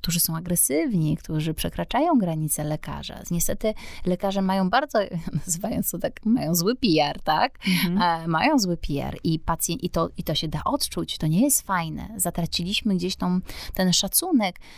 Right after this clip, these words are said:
Speaker 1: na to się nakłada bardzo, bardzo w ogóle, mm, dużo różnych wątków. Em,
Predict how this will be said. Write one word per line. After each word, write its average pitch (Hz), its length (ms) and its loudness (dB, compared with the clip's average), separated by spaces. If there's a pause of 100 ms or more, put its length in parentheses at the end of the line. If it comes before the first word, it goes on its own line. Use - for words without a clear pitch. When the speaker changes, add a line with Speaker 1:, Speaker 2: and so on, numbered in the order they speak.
(100)
Speaker 1:
na 185 100 -2
to 220 100 0
się 240 160 4
nakłada 247 440 4
bardzo, 233 560 2
bardzo 202 420 0
w 190 80 -2
ogóle, 185 480 2 (180)
mm, 185 360 2 (100)
dużo 202 360 2
różnych 185 320 2
wątków. 165 680 -2 (420)
Em, 190 640 2